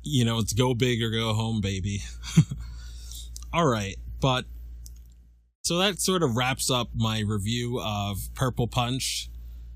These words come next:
um, from ten dollar cart, um, compared to the one I tried from Three Chi. The Three Chi one, bit more powerful in taste and kick and effect,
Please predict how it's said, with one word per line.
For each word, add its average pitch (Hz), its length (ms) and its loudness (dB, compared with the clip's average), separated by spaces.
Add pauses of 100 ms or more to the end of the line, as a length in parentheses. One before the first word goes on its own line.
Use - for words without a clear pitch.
(220)
um, 107 580 2 (220)
from 113 200 6
ten 123 200 2
dollar 113 320 2
cart, 143 460 -2
um, 104 420 -2 (100)
compared 131 440 2
to 120 480 0
the 101 200 -2
one 117 220 0
I 110 120 0
tried 117 280 -2
from 104 140 0
Three 98 220 -4
Chi. 160 480 0 (460)
The 117 140 2
Three 156 260 2
Chi 180 220 4
one, 180 360 2 (420)
bit 196 160 8
more 175 200 6
powerful 156 540 4
in 151 120 0
taste - 680 0 (440)
and 135 200 -2
kick - 420 0 (640)
and 131 120 0
effect, - 540 -2